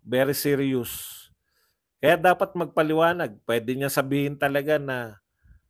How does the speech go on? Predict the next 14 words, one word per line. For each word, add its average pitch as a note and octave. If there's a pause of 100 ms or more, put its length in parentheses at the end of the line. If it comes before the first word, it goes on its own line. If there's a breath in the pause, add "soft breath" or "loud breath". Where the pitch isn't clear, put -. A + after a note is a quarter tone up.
(300)
"Oo, E3
no, D#3+
nung B2+
kabataan C#3+
ko." D3
Kasi D3+
hindi A3+
naman A3+
sinabi A3
ni A3
Cathy G3
na G3+
ngayon F3
eh. -